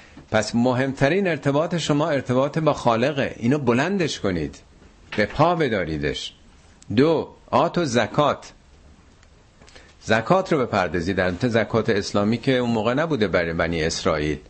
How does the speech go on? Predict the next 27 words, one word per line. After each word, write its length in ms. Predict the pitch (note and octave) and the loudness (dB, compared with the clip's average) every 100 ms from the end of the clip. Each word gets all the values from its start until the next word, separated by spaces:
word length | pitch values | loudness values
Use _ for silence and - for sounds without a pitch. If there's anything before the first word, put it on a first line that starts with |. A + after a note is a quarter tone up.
| - - - - | -20 -20 -18 -4
اینا 300 | F2+ G#2+ G2+ - - | 0 0 0 -8 -4
خطاب 340 | F#2 G2+ A2+ | -2 0 0
به 100 | G#2+ | 2
بنی 280 | F#2+ E2+ D#2+ | 0 0 -2
اسرائیله. 580 | D#2 - F2 G2+ F2 D2 - - - | -2 -2 0 2 0 -4 -12 -20 -16
زکات 560 | - F#2+ G#2 - C#3+ D3 | -6 0 0 2 0 2
یعنی 140 | B2 | 0
همون 400 | B2+ C3 C#3 C#3 C3+ - - - - - - | 0 0 0 -2 -4 -12 -20 -20 -20 -20 -14
مایه 520 | - A#2 A#2+ B2 A#2 | -6 0 2 2 0
گذاشتن، 600 | A2+ A2 G2+ - B2+ A2 | 0 0 0 0 0 0
پول 360 | F2 - B2 G#2+ | 0 2 4 4
دادن 360 | A2+ G#2+ C3 | 2 2 2
برای 180 | C3 B2 | 2 0
تزکیه 560 | B2+ A2+ G2+ - G#2 F#2+ | 0 -2 -2 -2 0 2
نفس. 420 | G2 F2+ D#2 - | 0 0 -4 -2
مایه 320 | G2 A#2+ G#3 | 2 2 2
بذارید 400 | A#3 G3 F3+ A#2+ | 0 0 -2 0
از 160 | F#2 F2+ | -2 -2
خودتون. 540 | - E2+ - - A1+ - - - - - - - - | -2 -2 -4 -8 -10 -14 -20 -20 -20 -20 -20 -20 -6
اونا 180 | G#2 A2+ | 0 0
عشریه 600 | - A2 - G#2 G#2+ A2+ | 0 -2 -2 0 0 2
داشتن، 420 | G2+ - F2 E2 | 0 -2 -2 0
ده 200 | F2+ G#2 | 0 0
درصد 440 | G2 F2 - F2+ | 0 -4 -2 -2
رو 140 | F#2 F2 | 0 0
باید 240 | E2 E2+ | -2 -4
میدادن. 520 | E2 G#2 F#2 D#2 D2 | -2 -2 0 -2 -6